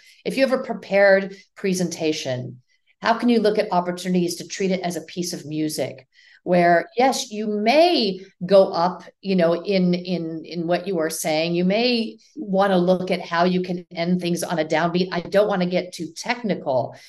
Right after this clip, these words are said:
but you can allow yourself that practice in order to become clear in what you are meaning. And, uh, y-, you know, we were talking about that we're using questions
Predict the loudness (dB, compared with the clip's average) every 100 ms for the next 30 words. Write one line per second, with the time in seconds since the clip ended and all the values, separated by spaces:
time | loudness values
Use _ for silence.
0 | -16 0 2 2 -6 -4 -2 0 0 -2
1 | 0 2 2 2 -2 -4 -2 -2 -4 -6
2 | -2 -2 -4 -18 _ -4 0 2 2 0
3 | -8 -4 -2 -2 -6 -8 -8 -16 -14 -4
4 | 0 0 0 -2 -6 -4 -4 -4 -2 2
5 | 4 2 0 -2 -4 -6 -2 0 0 -2
6 | -2 -2 -2 -4 -8 -12 -12 -12 -12 -14
7 | _ _ -4 0 4 4 2 -4 0 2
8 | 2 -2 -10 -12 -12 -10 -6 -4 -2 -2
9 | -4 -2 -2 0 2 4 4 4 4 2
10 | -2 -20 -6 -4 0 0 2 0 -2 0
11 | 0 0 0 2 2 0 -2